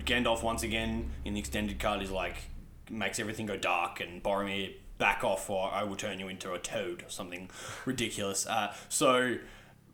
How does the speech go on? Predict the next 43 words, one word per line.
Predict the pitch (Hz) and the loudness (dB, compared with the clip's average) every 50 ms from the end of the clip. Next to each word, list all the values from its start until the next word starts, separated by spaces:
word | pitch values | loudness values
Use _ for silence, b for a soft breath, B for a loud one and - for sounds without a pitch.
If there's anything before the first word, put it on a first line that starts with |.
| - - | -6 0
uh, | 123 127 123 120 | 0 2 2 0
but | 117 127 135 156 | 0 0 0 2
this | 165 185 165 | 4 4 4
is | - | 6
where | 214 226 220 | 8 6 6
we, | 226 220 | 6 6
we | 202 208 208 | 4 2 2
get | 202 202 180 | 2 2 2
a | 160 | 4
really | 165 180 180 | 4 6 6
interesting | 165 156 151 165 160 160 - 170 160 143 135 | 6 4 2 2 2 2 2 2 2 2 4
thing | 151 156 147 | 4 4 4
where | 139 135 | 4 2
we | 135 131 | 2 0
find | 123 - 147 143 131 131 | 2 2 2 4 6 6
out | 139 147 151 | 8 8 6
about | 127 120 104 - - | 6 4 2 2 0
Strider | - - 110 90 85 87 87 92 104 - | -2 -2 0 0 0 0 -2 -6 -6 -6
and | 107 104 104 | -4 -4 -2
that | 98 - | -2 -2
he | 107 113 107 113 127 123 | -2 -2 0 0 0 0
is, | 117 110 104 - - - - - - | 0 0 -2 -2 -4 -4 -8 -8 -6
uh, | 104 90 85 - | -4 -4 -4 -6
called | - 107 104 | -6 -6 -4
Aragorn. | - 87 90 101 95 90 90 95 113 127 - - - | -2 -2 -2 -2 -2 -4 -4 -6 -6 -6 -8 -12 -10
Um, | - 98 101 101 95 | -8 -6 -6 -4 -6
we | 107 | -6
find | - - 139 127 | -4 -2 -2 -2
this | 113 - - | 0 0 -2
out | 113 - | -2 -2
from | - 110 107 | -2 -2 2
Legolas, | 127 160 156 127 98 95 107 - - - - B B B B - | 2 2 2 2 0 0 -2 -2 -4 -4 -8 B B B B -8
who | 101 98 | -6 -6
is | 92 82 | -6 -6
an | 85 80 - | -8 -6 -4
elf, | 98 120 120 - - - B B B B B B B B - | -4 -4 -4 -6 -8 -10 B B B B B B B B -18
who | - | -14
joins | 82 - 104 90 85 87 87 - - | -8 -6 -4 -2 -2 -2 -4 -6 -6
the | - - | -8 -10
Fellowship | 95 - 123 104 95 82 - - 151 180 202 196 - - - | -8 -6 -4 -4 -2 0 0 2 4 2 2 2 -4 -10 -6
<laughs> | - | -2
as | 110 110 117 120 | 0 0 2 4
well. | 123 123 120 117 107 101 B | 4 6 6 6 4 0 B